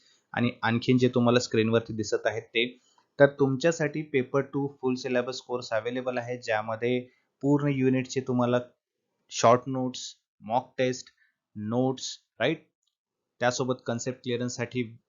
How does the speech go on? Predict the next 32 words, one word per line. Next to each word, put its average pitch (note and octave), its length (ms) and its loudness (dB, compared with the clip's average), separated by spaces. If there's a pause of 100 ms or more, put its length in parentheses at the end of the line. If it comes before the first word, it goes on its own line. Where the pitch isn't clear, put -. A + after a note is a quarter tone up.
(140)
रेकॉर्डेड A#2+ 480 0
व्हिडिओज, B2 440 -2
या B2 80 0
सर्व D#3 380 -4
गोष्टी, B2+ 320 -4
हे B2+ 80 -2
सर्व B2+ 320 -4
मटेरियल्स B2+ 680 -6 (440)
तुम्हाला A#2 300 0
मिळणार G#2+ 360 -4
आहेत. G2 200 -12 (400)
ठीक A#2+ 140 -4
आहे, D#3 100 -2 (160)
आणि B2 160 -4
तुम्ही C3+ 280 0
जर D3+ 140 2
पेपर C#3+ 340 0
टू D#3 320 -4
कोर्स C#3+ 420 -2
जॉईन C3 260 4
कराल B2+ 320 2
तर B2+ 120 -4
तुम्हाला A#2+ 340 -4
पेपर A#2+ 520 -6
वन B2+ 280 -2
कोर्स B2 360 -8
जो B2 60 -8
आहे A2+ 140 -6
तो A2+ 200 -20 (100)
free A2+ 220 -4
of A2+ 60 -2 (200)
cost B2 260 0